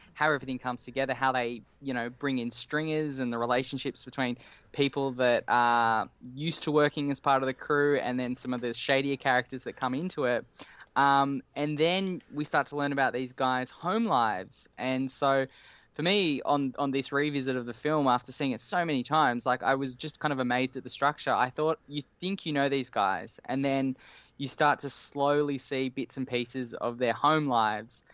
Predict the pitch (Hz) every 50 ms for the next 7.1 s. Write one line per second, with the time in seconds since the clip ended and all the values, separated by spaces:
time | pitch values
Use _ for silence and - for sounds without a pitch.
0 | _ _ _ _ _ _ - 135 135 135 135 135 131 - - 147 - - - 165
1 | 180 196 190 - - 147 156 - - 156 139 123 113 117 113 110 113 - 135 127
2 | 117 123 - - - - 143 139 135 - - - - 156 147 139 123 - - _
3 | _ _ - 143 139 - - 151 156 - - - 156 143 - - 143 131 127 104
4 | 117 127 135 - - 135 131 - - 123 120 120 120 - - 131 110 - 95 -
5 | - - _ _ _ - 127 123 123 123 120 123 113 - 127 123 123 131 123 -
6 | - 127 127 123 123 123 - - 135 127 123 120 - 123 120 127 123 120 - -
7 | -